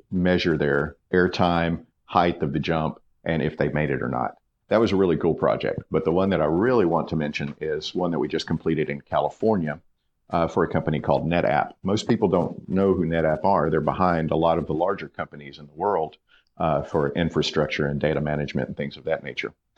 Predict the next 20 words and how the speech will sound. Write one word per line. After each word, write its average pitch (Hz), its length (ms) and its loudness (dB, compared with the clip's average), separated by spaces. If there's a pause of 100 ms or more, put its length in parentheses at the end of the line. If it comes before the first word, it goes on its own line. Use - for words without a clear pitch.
(420)
They 90 140 4
just 87 320 2
re-, 85 500 2 (360)
uh, - 680 0 (1040)
reorganized 90 760 4
their 80 120 2
campus 98 480 0
in 80 100 -2
California 80 840 0
and 85 220 -2
reduced 92 580 0 (180)
their 85 300 2
overall 85 460 4
size, 87 640 2
and 85 180 0
they 85 60 2
wanted 82 300 0
to 80 60 -2
focus 107 460 0
on 76 340 -2